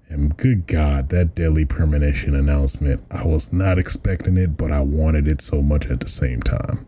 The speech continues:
<sighs> It's the news, uh, that I didn't know I needed, for sure.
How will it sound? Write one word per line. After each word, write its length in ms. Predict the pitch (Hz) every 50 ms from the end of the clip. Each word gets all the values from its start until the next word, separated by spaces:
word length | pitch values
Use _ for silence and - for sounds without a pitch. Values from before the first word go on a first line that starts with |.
| _ _ - - - - - _ - - - _ -
<sighs> 140 | - - - - - - - - - -
It's 480 | - - - - - - - - - -
the 100 | - 87
news, 460 | 85 87 95 104 104 101 101 95 90
uh, 680 | 90 85 85 82 82 82 78 69 - - - - - - - - - - _ _ -
that 220 | - 92 92 87 82
I 80 | 82 82
didn't 360 | 82 87 95 92 85 92 90
know 180 | 90 90 87 85
I 100 | 80 78
needed, 520 | 73 71 71 69 64 62 62 - - - - - - - - - - - _ _ _ _ _ _
for 200 | - - - 85
sure. 420 | - - - - 73 69 67 67